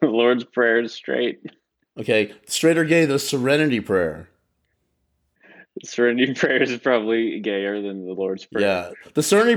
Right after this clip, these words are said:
Speaker 2: Prayer
Speaker 1: Yeah.
Speaker 2: is really about, like, "Please don't let, God, don't let me suck all these dicks today." Um,
Speaker 1: Right, right, right.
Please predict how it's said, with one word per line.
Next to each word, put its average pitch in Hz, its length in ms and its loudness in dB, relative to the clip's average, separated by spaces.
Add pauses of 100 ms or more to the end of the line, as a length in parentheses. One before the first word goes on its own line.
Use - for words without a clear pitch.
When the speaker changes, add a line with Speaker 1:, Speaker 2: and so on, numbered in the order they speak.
Speaker 2:
Prayer 202 80 0
Speaker 1:
Yeah. 185 60 2
Speaker 2:
is 156 100 -4
really 165 240 4
about, 135 280 2
like, 113 280 0 (260)
"Please 127 300 -2
don't 123 180 0
let, 113 160 -4 (460)
God, 113 320 4
don't 110 140 2
let 107 80 -4
me 104 80 -2
suck 95 180 -4
all 92 80 0
these 90 160 -6
dicks 82 220 -8
today." 78 200 -12 (400)
Um, 113 320 4
Speaker 1:
Right, 98 200 2
right, 92 140 0
right. 87 260 -4